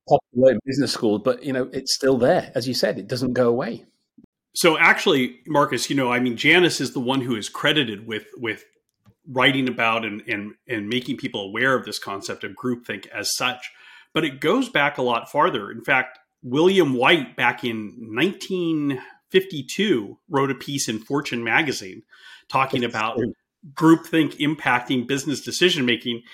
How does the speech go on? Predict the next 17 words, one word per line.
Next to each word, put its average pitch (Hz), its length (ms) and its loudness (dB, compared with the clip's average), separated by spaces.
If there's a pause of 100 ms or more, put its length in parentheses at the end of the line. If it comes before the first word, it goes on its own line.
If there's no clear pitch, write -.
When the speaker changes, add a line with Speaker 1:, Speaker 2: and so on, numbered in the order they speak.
(140)
Speaker 2:
and 139 160 0
he, 151 160 -4
and 147 100 2
he 143 160 2
was, 127 320 -2
he 147 140 0
was 135 200 -2
using 180 360 2
it 139 160 0
in 120 180 -2
reference 135 540 0
to, 120 240 0
to - 140 -6
George 131 360 0
Orwell's 127 480 -2
nineteen 120 340 -6
eighty-four. 113 680 -6